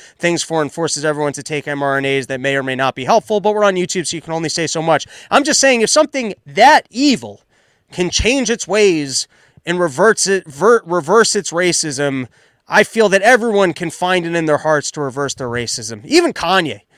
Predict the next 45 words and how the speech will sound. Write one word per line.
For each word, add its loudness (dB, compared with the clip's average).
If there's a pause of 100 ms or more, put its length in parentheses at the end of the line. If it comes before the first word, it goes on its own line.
(160)
I -6
mean, 2
Kanye 2
can't 0
be -8
worse -2
than -18
covid. 2 (580)
All -2
right, -2
and -4
then 2
here's -2
the 2
other 2
piece -6
of, -10
uh, 2
of -6
inspiration -2
I -6
found -4
in -6
this -4
week's -10
news. -2 (420)
Uh, 2
and -2
before 2
I 6
give 0
this 0
piece -6
of -6
information, -2
why 0
don't 0
we -4
give -2
a -4
quick -4
watch 2 (360)
to, 0
uh, 6
Fetterman, 2